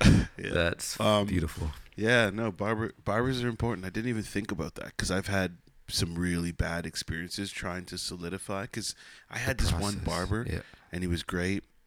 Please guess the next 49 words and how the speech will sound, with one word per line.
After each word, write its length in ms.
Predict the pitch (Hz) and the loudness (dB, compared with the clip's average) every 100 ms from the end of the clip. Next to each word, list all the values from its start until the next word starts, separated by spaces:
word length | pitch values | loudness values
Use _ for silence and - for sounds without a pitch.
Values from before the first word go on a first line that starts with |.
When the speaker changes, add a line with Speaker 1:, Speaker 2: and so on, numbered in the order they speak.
| - - | -20 -18
Speaker 1:
but 140 | - | -2
then 120 | 113 | 0
he 60 | 110 | 2
started 280 | - 95 - | 2 0 0
turning 240 | 95 90 | -2 -2
into 180 | 87 87 | 0 0
a 40 | |
celebrity 640 | 82 82 82 82 92 95 104 | 0 -2 -6 -2 0 0 -4
and 120 | 95 | -6
it 60 | - | -8
was 180 | - - | -8 -6
like, 220 | 73 - | -8 -4
Speaker 2:
Uh, 520 | 90 85 82 80 82 95 | 0 0 0 -2 -2 -2
Speaker 1:
"Okay, 280 | - - - - - 90 | -4 -4 -6 -8 -10 -8
you 400 | 87 98 95 90 | 0 4 4 4
are, 400 | 90 87 85 85 | 2 0 -2 -4
you, 460 | 80 87 85 87 85 | -6 -4 -2 -2 -4
you're," 360 | 95 87 85 87 - _ | -4 -2 -2 -4 -10 _
like, 240 | - 95 - | -6 -6 -2
the, 120 | 98 | 0
Speaker 2:
You 80 | 110 | 2
could 140 | 117 | 2
see 220 | - - 110 | 2 2 2
Speaker 1:
the 80 | |
Speaker 2:
the 60 | 95 | 2
Speaker 1:
level 180 | 95 107 | 4 6
of 80 | 101 | 6
Speaker 2:
change? 400 | 131 151 - - - - _ _ - | 6 4 0 -10 -20 -20 _ _ -2
Speaker 1:
arrogance 540 | 98 104 98 110 107 | 2 2 2 -2 -2
was 140 | 90 78 | -6 -4
just 180 | 85 | -4
kinda 280 | - 85 82 | -2 -2 -2
like, 160 | 76 - | -2 2
Speaker 2:
Did 100 | 107 | 2
the 80 | 92 | 4
prices 420 | 90 92 110 95 | 4 6 4 2
Speaker 1:
"Uh, 40 | |
Speaker 2:
match? 260 | 92 95 123 | 4 4 4
Speaker 1:
I'm 60 | |
not 60 | 95 | 0
Speaker 2:
Like, 80 | 90 | -2
did 60 | 62 | -2
the 80 | - | -4
Speaker 1:
really" 60 | |
Speaker 2:
prices 380 | - 82 - 85 | -2 -2 -2 -6
keep 220 | - 80 - | -6 -8 -4
going 240 | 82 82 | -4 -2
up 200 | 92 - | -2 -4
or? 280 | - - 82 | -4 -4 -6